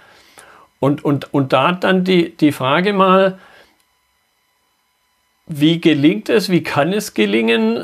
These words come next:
solche Aspekte den jungen Menschen, ich glaube, das kann ich mit Mitte fünfzig sagen,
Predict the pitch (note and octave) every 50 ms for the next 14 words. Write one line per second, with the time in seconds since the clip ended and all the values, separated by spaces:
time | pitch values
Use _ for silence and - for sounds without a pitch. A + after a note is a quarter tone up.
0 | - - - - - - - F#3 G3+ F#3 - G3 G#3+ - G3 F#3 E3+ - - -
1 | - C#3+ E3+ E3+ - _ - A3+ A3+ A3 A3+ A#3+ A#2 A#3 _ _ _ - - -
2 | _ _ _ _ _ _ _ _ _ _ _ _ _ _ _ _ _ _ - -
3 | - C#3+ D3 D#3 E3 F3 F#3+ F#3+ F#3+ F#3+ F#3 F#3 _ _ _ _ _ _ _ _
4 | - A2 C3 D3 F3 F#3+ G3 G3 G#3 G#3 G#3+ G3 - - G#3+ G#3 G3 F#3 - _
5 | _ _ - - B2+ B2 - - A#2+ - - C3+ C3+ C3+ C3+ C3+ B2+ - C3+ C3+
6 | C3+ C#3 C3 - C#3+ C3 - - C3+ A#2 - - B2+ C3 C#3+ D#3 F3+ G#3+ G#3+